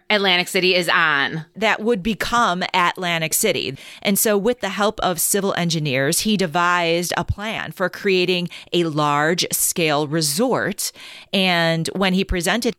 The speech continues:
Speaker 2: his designs for the resort to railroad investors,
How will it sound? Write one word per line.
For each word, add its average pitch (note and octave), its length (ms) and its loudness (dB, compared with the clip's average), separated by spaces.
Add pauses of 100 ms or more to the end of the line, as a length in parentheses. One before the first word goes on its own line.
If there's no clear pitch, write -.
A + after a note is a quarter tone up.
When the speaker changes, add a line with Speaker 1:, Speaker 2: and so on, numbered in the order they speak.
Speaker 2:
his E3+ 180 0
designs D3+ 600 -2
for F3 180 0
the E3 80 0
resort D3+ 560 0
to F3+ 260 0
railroad E3+ 460 2
investors, C3 760 -2